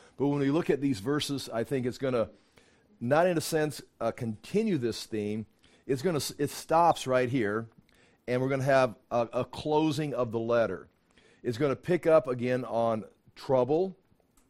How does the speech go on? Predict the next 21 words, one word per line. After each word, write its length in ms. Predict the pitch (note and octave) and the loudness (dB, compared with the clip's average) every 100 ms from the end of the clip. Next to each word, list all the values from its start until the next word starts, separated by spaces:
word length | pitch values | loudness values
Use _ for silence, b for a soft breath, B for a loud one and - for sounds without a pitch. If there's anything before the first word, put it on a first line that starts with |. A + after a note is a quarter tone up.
| _ _ - A2+ | _ _ -20 -6
but 120 | B2+ | -4
it's 120 | B2 | 0
also 220 | D3+ F3+ | 2 2
gonna, 140 | E3 C#3 | 2 -2
for 120 | C3+ | -4
the 80 | B2 | -6
first 240 | D#3+ F3+ | -2 -2
time, 160 | D3+ C3 | -2 -4
introduce 540 | C3+ B2 C3 C3 - b b b b | -4 -2 -2 -4 -6 b b b b
cheerfulness. 840 | - - F3+ - A#2+ G2+ - - - b b b _ - | -6 0 0 0 -4 -4 -10 -14 -16 b b b _ -2
Uh, 300 | A2 G#2 F2+ b b b _ | 0 2 -2 b b b _
prayer 540 | - - F#3 G#3 D3 C3 | -8 0 2 4 4 2
is 140 | A2 | -2
gonna 200 | C3+ C3+ | -4 -2
be 140 | B2+ | -2
the 140 | B2 A2+ | -2 -4
theme 500 | - C#3+ D3+ D#3+ D#3+ | -4 -4 -2 -4 -2
of 160 | B2+ | -2
these 180 | B2 A#2+ | -2 -6
closing 460 | - C#3+ C3+ B2+ B2+ | -4 -2 -2 -2 -4
verses. 600 | A2+ A2+ - C3+ C#3 | -4 -6 -6 -8 -8